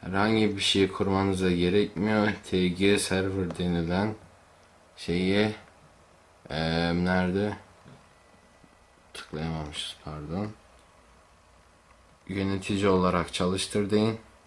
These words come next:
Evet, açıldı. Oo, yeni bir şey gelmiş.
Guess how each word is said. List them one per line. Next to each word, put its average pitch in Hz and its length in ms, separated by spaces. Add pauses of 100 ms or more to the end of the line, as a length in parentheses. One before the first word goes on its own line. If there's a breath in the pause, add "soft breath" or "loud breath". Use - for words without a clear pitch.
(680)
Evet, 85 320
açıldı. 95 540 (1000 loud breath)
Oo, 98 400
yeni 98 320
bir 98 60
şey 104 260
gelmiş. 98 720